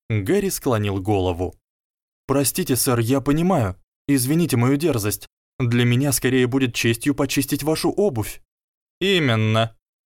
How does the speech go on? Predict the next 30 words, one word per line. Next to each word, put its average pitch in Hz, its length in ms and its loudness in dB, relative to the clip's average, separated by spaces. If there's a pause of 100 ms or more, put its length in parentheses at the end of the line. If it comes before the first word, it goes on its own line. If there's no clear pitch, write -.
огрызнулся 104 600 -2
Драко, 151 480 -2 (180)
но 202 180 0
потом 120 320 -2
смягчился. 95 760 -2 (540)
«Хотя 190 380 0
твоя 151 240 2
просьба 139 400 2
вполне 135 440 0
понятна. 131 640 -2 (280)
Скажи, 143 480 0
ты 147 100 -2
на 147 120 0
какой 151 280 2
факультет, 165 540 0
по-твоему, 120 480 0
попадёшь? 143 600 -2 (300)
Я, 180 280 0
конечно, 139 400 -2
пойду 135 280 2
в - 80 -6
Слизерин, 117 500 0
как 131 200 -2
и - 20 2
мой 135 220 2
отец 123 300 -2
Люциус 127 540 0
в - 80 -8
своё 120 360 2
время. 107 480 0